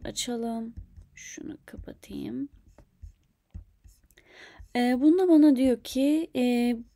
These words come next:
bunu claimable yapmamı istiyor benden. E, hemen şöyle gelelim. Burada claim conditions kısmına geliyorum.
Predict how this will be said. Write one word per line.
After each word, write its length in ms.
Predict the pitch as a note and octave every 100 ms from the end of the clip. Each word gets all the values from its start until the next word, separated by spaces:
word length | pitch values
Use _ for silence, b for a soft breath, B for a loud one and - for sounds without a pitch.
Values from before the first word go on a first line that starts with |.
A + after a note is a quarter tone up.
| _ _ _ _ _ _ _ _ -
bunu 280 | D4+ D#4+ D#4+
claimable 720 | B3 C4+ C#4 C4+ C#4+ A#3+ G#3+ G3
yapmamı 440 | F#3 - F#3 F3+
istiyor 560 | - - - B3 C#4 C#4
benden. 520 | C4+ C4 C4 C4+ C4+ - B B B B B B B _ _ _ -
E, 60 |
hemen 420 | A#3 A3 B3 A#3 G#3
şöyle 380 | - G3 F3
gelelim. 640 | E3+ F#3 G3+ A3+ A3 A3 G#3+ _ _ _ _ A3
Burada 340 | G#3+ G#3 G#3 - -
claim 260 | G3 G3+
conditions 680 | G3+ G3+ G3 F#3 - G3+ -
kısmına 480 | - G3+ F#3+ F3+ F#3
geliyorum. 640 | F#3+ G#3 A3 A3 G#3+